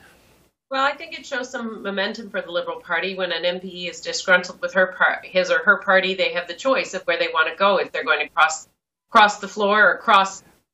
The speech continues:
to another party. And Jenica Atwin, who was viewed as a rising star in the Green Party, has decided to join the Liberal Party. She's obviously decided that that makes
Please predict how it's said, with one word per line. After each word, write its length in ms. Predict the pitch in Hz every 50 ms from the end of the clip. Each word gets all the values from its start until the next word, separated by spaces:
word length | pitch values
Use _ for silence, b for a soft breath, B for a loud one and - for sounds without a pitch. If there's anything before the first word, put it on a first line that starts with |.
| _
to 60 | - 226
another 240 | 214 208 208 208
party. 400 | 208 - 262 262 262 254 202 180
And 180 | 190 196 208 196
Jenica 260 | - 208 214 214 208
Atwin, 540 | 226 - - 151 196 202 - 196 190 196 220
who 300 | 220 202 196 - - -
was 160 | - 190 185
viewed 260 | 185 180 202 214 214
as 140 | 202 202 190
a 60 | 190
rising 400 | 175 185 180 190 190 185 180 190
star 360 | - - - 214 254 - 233 208
in 120 | 185 165
the 80 | 160 156
Green 260 | 165 156 - 185 -
Party, 480 | _ 160 151 147 151 175 220 254 262 - _ _ _ _ _ _ _ _ 196
has 160 | 202 196 196
decided 440 | 202 196 - 220 208 208 214 208 185
to 60 | 208
join 140 | 202 196 196
the 40 | 185
Liberal 240 | 214 240 247 254 196
Party. 340 | - - 165 143 139 139 139
She's 220 | - - 170 -
obviously 440 | 185 165 170 185 185 - - 190 190
decided 540 | 180 185 185 185 - 170 170 175 185 170 - _ _ _ _ _
that 280 | 185 185 180 170 170 -
that 260 | 175 175 - - -
makes 400 | 180 170 170 - - - -